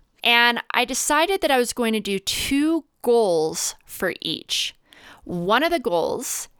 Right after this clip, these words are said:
had to be something that I could do right now, like, right in that second. Literally, like, drop to the floor and do push-ups that quick.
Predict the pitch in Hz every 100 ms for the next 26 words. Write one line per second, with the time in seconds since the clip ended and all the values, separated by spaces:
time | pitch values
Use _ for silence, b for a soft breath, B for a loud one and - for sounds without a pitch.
0 | _ _ - 247 254 320 320 294 - 220
1 | 208 196 180 - 180 175 - 190 175 170
2 | - - 170 175 190 202 165 151 - -
3 | 175 - 180 208 240 - 220 196 175 -
4 | - 151 - - _ _ _ _ b b
5 | b b 208 247 285 285 285 285 - 202
6 | 190 - 196 190 - 202 202 180 175 165
7 | 165 156 156 - - - - - - 165
8 | - - - -